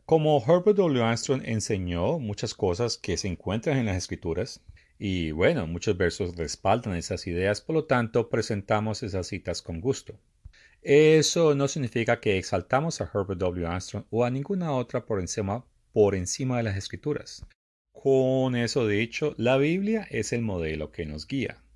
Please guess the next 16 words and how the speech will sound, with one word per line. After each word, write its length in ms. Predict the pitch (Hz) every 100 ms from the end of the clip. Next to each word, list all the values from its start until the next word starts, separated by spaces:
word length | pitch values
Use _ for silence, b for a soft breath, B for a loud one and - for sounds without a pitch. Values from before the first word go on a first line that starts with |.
| _ _ _ _
Y 320 | 120 117 117
bueno, 420 | 113 98 67 65 -
a 180 | 202 -
pesar 600 | 165 - 175 170 208 233
de 100 | 233
los 240 | 214 156
cambios 500 | - 143 120 127 123
de 140 | 117 98
liderazgo, 880 | 87 87 82 80 76 - - 98 -
la 240 | 113 135 151
iglesia 680 | 151 160 196 - 240 220
no 280 | - 127 143
es 120 | 143
una 140 | 175 170
iglesia 380 | 160 160 - 165
nueva. 480 | 208 120 73 -